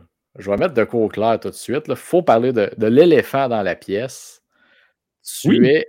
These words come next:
Speaker 1: le champion de la dernière saison du pool de C'est juste de la lutte.
Speaker 2: Oui,
Speaker 1: Euh,
Speaker 2: monsieur!
Speaker 1: et non
Speaker 2: Le
Speaker 1: seulement champion, champion tag team en plus.
Speaker 2: En plus, avec
Speaker 1: Tu
Speaker 2: mon
Speaker 1: as gagné
Speaker 2: partenaire,
Speaker 1: dans les
Speaker 2: Tony
Speaker 1: deux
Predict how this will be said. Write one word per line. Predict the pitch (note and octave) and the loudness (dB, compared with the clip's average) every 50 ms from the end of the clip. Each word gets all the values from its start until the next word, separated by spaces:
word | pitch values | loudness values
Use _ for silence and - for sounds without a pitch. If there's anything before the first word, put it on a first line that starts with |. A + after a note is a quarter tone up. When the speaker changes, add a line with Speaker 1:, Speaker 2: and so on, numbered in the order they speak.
| - _ | -10 _
Speaker 1:
le | - A2+ G#2+ G#2 G2+ G2 F#2 | -14 -10 -6 -2 -2 0 -2
champion | F2+ - - - F3 F3+ F3+ E3 - - B2+ B2+ C3+ C#3+ D3+ D#3+ D3+ D3 _ _ _ _ - | -2 -4 -4 0 0 2 2 0 -2 -2 -2 0 0 0 -2 -4 -8 -12 _ _ _ _ -14
de | - G2+ | -12 -8
la | G2 G2+ G2 F#2+ | -8 -6 -8 -8
dernière | G2+ G#2+ B2 C3+ C#3+ D3 D3 D3 D3 C3 | -2 0 0 0 0 -2 -2 -2 -4 -4
saison | - - A#2+ A2+ A2 G#2+ A#2 B2+ C3 A#2+ | -4 -4 -2 -2 0 -2 -2 -2 -4 -6
du | G#2 G2+ | -8 -12
pool | - _ - E3 F3+ F#3+ G3 G3 F#3+ F3+ D#3+ C3 A2 _ _ - | -16 _ 6 8 8 8 8 6 2 0 -4 -6 -10 _ _ -10
de | - G2+ | -8 -8
C'est | - - - C#3+ C#3 | -8 -4 -2 -2 0
juste | C3+ D#3 D3+ B2 | 0 0 -2 0
de | A#2 | -2
la | G#2 G2 | -4 -4
lutte. | F#2 F2 F2 - _ _ _ _ _ _ _ _ _ _ _ _ _ _ _ _ _ _ _ - | -6 -8 -12 -16 _ _ _ _ _ _ _ _ _ _ _ _ _ _ _ _ _ _ _ -4
Speaker 2:
Oui, | B2+ C#3+ A3 C#4 D4 C4 | 2 4 6 6 6 6
Speaker 1:
Euh, | |
Speaker 2:
monsieur! | A#3 G3+ F3+ - - G#3 G#3+ A3 A3+ A#3 A3 - - _ _ - | 6 6 6 6 6 6 8 8 8 6 6 2 -2 _ _ -10
Speaker 1:
et | A#2+ A#2 G#2 - _ _ _ - - | -8 -8 -8 -10 _ _ _ -14 -10
non | B2+ B2 C#3+ G#3 A#3+ | -4 0 2 2 4
Speaker 2:
Le | A3 G#3+ | 2 2
Speaker 1:
seulement | - F3+ C#3+ B2+ C#3+ D#3+ E3+ D#3 | 2 0 -4 -2 -2 -4 -4 -4
champion, | - - A2 F#2+ E2+ - - C3 E3 D#3+ A2 - _ _ _ _ _ | -6 -8 -10 -10 -10 -10 -8 -6 -6 -6 -8 -10 _ _ _ _ _
champion | _ - - F#2+ E2+ F2 - A#2+ B2 | _ -16 -14 -14 -12 -8 -6 -6 -4
tag | A#2+ - G2 E2+ D#2+ _ | -2 -4 -4 -4 -6 _
team | - B2+ B2 G#2 | -8 -6 -6 -6
en | F2 E2 D#2+ | -8 -10 -10
plus. | - D#3+ C#3 B2+ G#2 - - - _ _ _ _ _ _ - - _ _ | -6 -4 -4 -4 -4 -6 -12 -20 _ _ _ _ _ _ -20 -20 _ _
Speaker 2:
En | - D#2+ D#2 E2 F2 F2+ | -8 -6 -4 -4 -4 -4
plus, | - - - A3 C4+ C#4+ B3+ F#3 - - B2 | -2 2 4 4 6 8 6 6 6 6 4
avec | G#2+ G#2 G#2 G2+ | 4 4 4 2
Speaker 1:
Tu | G2+ | 0
Speaker 2:
mon | G#2+ G#2 | -2 -2
Speaker 1:
as | G2 | 0
gagné | - - | 0 0
Speaker 2:
partenaire, | - G2 G2 C3 C3+ D3+ D#3 D3+ C#3 A#2 A2+ - - | 2 4 4 4 4 4 4 4 4 2 0 -2 0
Speaker 1:
dans | C3+ | 2
les | C3 C#3+ D3 | 4 4 4
Speaker 2:
Tony | - E3+ E3 | 6 4 4
Speaker 1:
deux | D#3 | 4